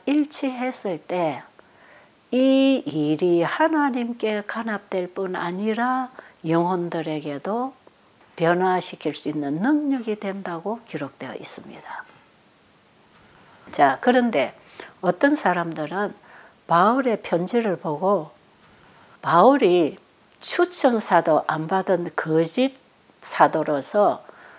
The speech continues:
자화자찬을 많이 하고 있다고 비난하는 사람들이 있다는 것입니다.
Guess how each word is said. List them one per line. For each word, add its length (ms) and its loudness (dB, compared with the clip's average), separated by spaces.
자화자찬을 1040 6
많이 320 2
하고 360 0
있다고 600 -2
비난하는 640 2
사람들이 800 -6
있다는 440 -6
것입니다. 600 -12